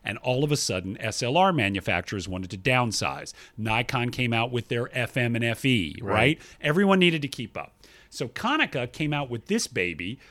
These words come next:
Speaker 1: which was a shutter priority, automatic, made with a lot of plastic, so it's very light, but has manual as well. It's a gorgeous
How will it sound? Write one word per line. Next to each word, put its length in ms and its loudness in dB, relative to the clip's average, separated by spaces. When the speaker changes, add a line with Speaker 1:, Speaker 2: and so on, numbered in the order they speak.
Speaker 1:
which 220 -4
was 160 0
a 140 2
shutter 460 4
priority, 760 2
automatic, 640 6
made 240 0
with 160 2
a 40 4
lot 300 8
of 80 2
plastic, 540 2
so 160 -4
it's 100 -6
very 260 0
light, 320 0
but 300 4
has 200 2
manual 640 2
as 120 -2
well. 360 2
It's 200 -8
a 60 -4
gorgeous 880 -6